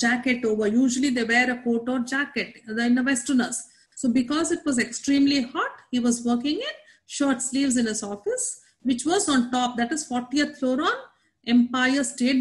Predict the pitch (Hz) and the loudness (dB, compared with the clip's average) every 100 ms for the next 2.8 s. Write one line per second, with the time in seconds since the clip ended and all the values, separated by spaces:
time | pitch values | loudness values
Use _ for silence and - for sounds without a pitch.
0 | 240 240 220 190 - _ _ - 240 277 | 4 4 0 -4 -10 _ _ -4 -2 0
1 | 277 - 254 247 247 403 523 285 214 247 | -2 0 0 0 -2 -4 -2 -2 -2 -2
2 | 247 262 262 294 254 220 208 | 0 -2 -2 0 0 0 -4